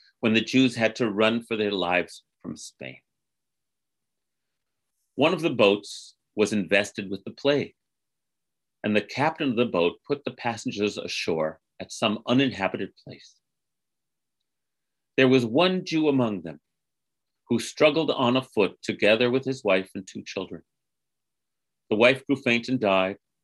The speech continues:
The husband carried his children along until both he and they fainted from hunger.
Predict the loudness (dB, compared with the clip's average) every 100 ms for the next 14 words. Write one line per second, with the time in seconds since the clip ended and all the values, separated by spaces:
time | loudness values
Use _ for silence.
0 | _ _ _ _ 0 2 2 0 -4 0
1 | 2 2 0 -6 -6 -4 -2 2 2 2
2 | 0 -4 -2 -2 0 -2 -2 -4 -2 -2
3 | -4 -4 -2 0 0 -2 -6 -8 -8 -10
4 | -10 -10 -8 -10 -12 -16